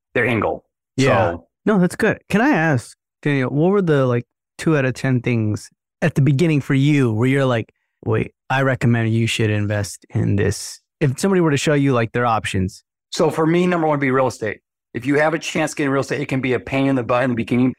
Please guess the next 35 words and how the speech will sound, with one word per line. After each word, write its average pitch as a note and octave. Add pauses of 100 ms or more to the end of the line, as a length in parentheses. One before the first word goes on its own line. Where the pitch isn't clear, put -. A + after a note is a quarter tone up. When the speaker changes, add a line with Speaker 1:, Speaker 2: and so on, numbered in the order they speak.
Speaker 1:
It's A#2+
not D3
a C3+
get B2+
rich B2+ (260)
tomorrow A#2+ (240)
thing. G#2+
It C#3+
is A#2
a A#2+
get B2+
rich A#2+
long-term A#2
thing. F#2 (300)
You B2
know, A#2+
so A2
buy C3
your C#3+
practice, A2 (140)
buy B2
your C3+
property C3+
for A#2
your G#2
practice, G2
pay B2
yourself A2 (220)
a A2
lease, G#2+ (240)
you B2
know, G#2+
if -
you C3
can. A2+